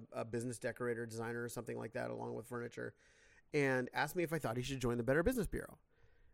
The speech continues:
And he's got, you know, six employees. He's been in business for just over a year, and he got a thing from, uh, w-, a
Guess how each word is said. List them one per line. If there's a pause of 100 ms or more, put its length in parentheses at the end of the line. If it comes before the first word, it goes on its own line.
(220)
And
he's
got,
you
know,
six
employees.
He's
been
in
business
for
just
over
a
year,
and
he
got
a
thing
from, (480)
uh,
w-, (120)
a